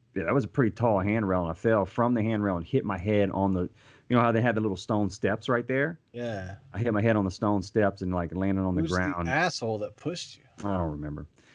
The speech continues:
Speaker 1: But, uh, they said I was just, I was snoring immediately when I fell. So
Speaker 2: Oh.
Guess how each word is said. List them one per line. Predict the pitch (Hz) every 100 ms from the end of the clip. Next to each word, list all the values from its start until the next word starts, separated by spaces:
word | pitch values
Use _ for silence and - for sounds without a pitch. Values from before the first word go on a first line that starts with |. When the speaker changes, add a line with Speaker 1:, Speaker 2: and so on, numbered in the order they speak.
| _ _
Speaker 1:
But, | 87 101 101
uh, | 98 95 95 90
they | 95
said | 95 104
I | 98
was | 92
just, | 95 90 -
I |
was | 95 87
snoring | - 117 110 113 107 104 -
immediately | 110 107 92 87 73 67 87 - _
when | 85
I | 80
fell. | 78 78 52 - - _
So | - - 82 80 90 92 - _ 85
Speaker 2:
Oh. | 80 95 87 87